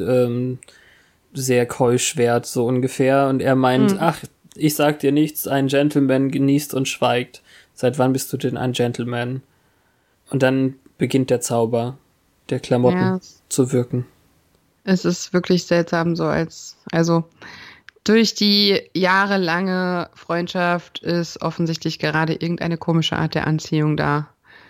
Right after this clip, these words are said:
Speaker 2: Willow kennt die ja noch von früher, aber Xander hat die dann jetzt auch mal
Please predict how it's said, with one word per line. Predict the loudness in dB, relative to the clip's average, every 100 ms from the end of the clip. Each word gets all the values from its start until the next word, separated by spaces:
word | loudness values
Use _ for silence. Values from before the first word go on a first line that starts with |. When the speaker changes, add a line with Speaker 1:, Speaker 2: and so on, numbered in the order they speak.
| _ _ 0
Speaker 2:
Willow | 2 2
kennt | 2 0 0
die | -2
ja | -2
noch | -4
von | -8 -10
früher, | -8 -4 0 0 0 -2
aber | -4 -4
Xander | -2 -2 -2 -2
hat | -4
die | -2
dann | 0 0
jetzt | -2 -10 -18 -6
auch | -2 -2 -4 -8
mal | -4 -2 -2